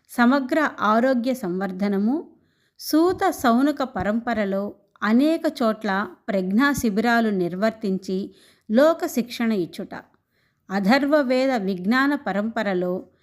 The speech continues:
కణ్వాదం ఋషి చెప్పిన వైజ్ఞానిక పరిశోధనా పద్ధతి ఆధారంగా బ్రహ్మవర్చస్సో సంస్థాన్ నిర్మించుట జరగాలి.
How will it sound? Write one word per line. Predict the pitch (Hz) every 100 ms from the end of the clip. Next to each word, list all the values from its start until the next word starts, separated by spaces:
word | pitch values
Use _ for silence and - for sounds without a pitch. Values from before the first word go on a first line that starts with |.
| _ _ _
కణ్వాదం | 226 233 285 311 311 294 233 254 233
ఋషి | 226 - 233 226 -
చెప్పిన | 226 233 240 190 208 233 -
వైజ్ఞానిక | 185 208 226 247 233 277 294 302 320 277 - -
పరిశోధనా | 214 240 285 254 247 254 240
పద్ధతి | 233 180 170 - -
ఆధారంగా | 175 180 185 190 185 175 180 196 - - - _
బ్రహ్మవర్చస్సో | 190 240 285 302 339 320 277 285 - 285 - - 277
సంస్థాన్ | 302 294 233 208 190 - 214 269 233
నిర్మించుట | 196 185 220 214 180 190 240
జరగాలి. | 226 190 175 170 160 185 175 175